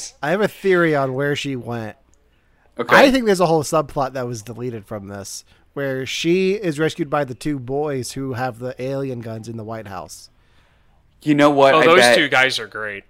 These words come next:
Speaker 3: Well, that's another one of those tropes where, like, the video games equals good at guns
Speaker 2: Yeah.
Speaker 3: right away trope. Like,
Speaker 1: Yeah.
Speaker 3: I thought that
Speaker 2: I,
Speaker 3: was fun. But
Speaker 2: I
Speaker 3: I think
Speaker 2: feel
Speaker 3: you're
Speaker 2: like
Speaker 3: right.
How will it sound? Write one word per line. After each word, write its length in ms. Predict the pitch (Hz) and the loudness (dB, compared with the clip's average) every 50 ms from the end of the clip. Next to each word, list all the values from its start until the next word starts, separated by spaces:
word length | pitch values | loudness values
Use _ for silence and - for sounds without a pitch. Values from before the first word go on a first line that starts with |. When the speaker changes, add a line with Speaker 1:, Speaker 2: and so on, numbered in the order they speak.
| _ - | _ 0
Speaker 3:
Well, 100 | 165 220 | 2 4
that's 180 | 254 269 262 277 | 4 4 4 4
another 240 | 254 240 233 233 226 | 4 6 8 8 8
one 120 | 208 208 | 8 8
of 60 | 202 | 8
those 160 | 190 180 165 170 | 8 6 6 4
tropes 360 | - - 202 196 175 - - | 4 6 6 6 6 4 2
where, 80 | 160 147 | 4 6
like, 140 | 143 135 131 | 6 6 6
the 100 | 147 143 | 4 4
video 360 | 139 143 143 139 143 143 143 | 6 6 8 10 10 10 8
games 360 | 139 143 139 139 143 135 135 | 8 8 6 6 4 0 -4
equals 400 | 135 139 131 - 139 139 135 131 | -4 -4 0 2 4 4 4 4
good 180 | 127 135 127 131 | 4 4 6 6
at 160 | 127 113 113 | 4 4 4
guns 180 | 123 120 127 | 4 4 4
Speaker 2:
Yeah. 100 | 135 127 | 4 4
Speaker 3:
right 180 | 135 127 127 127 | 6 6 6 8
away 220 | 131 131 127 127 | 6 6 6 4
trope. 400 | 127 - 147 127 135 143 139 - - | 4 6 4 4 4 4 0 -4 0
Like, 200 | - 127 123 123 147 | 4 4 4 6 6
Speaker 1:
Yeah. 220 | 151 151 135 120 | 6 6 6 6
Speaker 3:
I 120 | 117 131 143 | 6 4 4
thought 180 | 143 143 123 | 4 2 4
that 120 | 123 123 117 | 4 6 6
Speaker 2:
I, 40 | - | 4
Speaker 3:
was 120 | - 135 | 4 0
fun. 380 | - 160 165 151 113 107 110 - | 0 -2 -2 -2 -2 -4 -4 2
But 100 | 131 139 | 4 4
Speaker 2:
I 60 | 135 151 | 6 4
Speaker 3:
I 20 | |
think 180 | - 254 247 220 | 4 2 0 2
Speaker 2:
feel 60 | 214 | 4
Speaker 3:
you're 80 | - | 6
Speaker 2:
like 60 | - 123 165 190 | 6 8 6 6
Speaker 3:
right. 100 | 190 185 | 6 4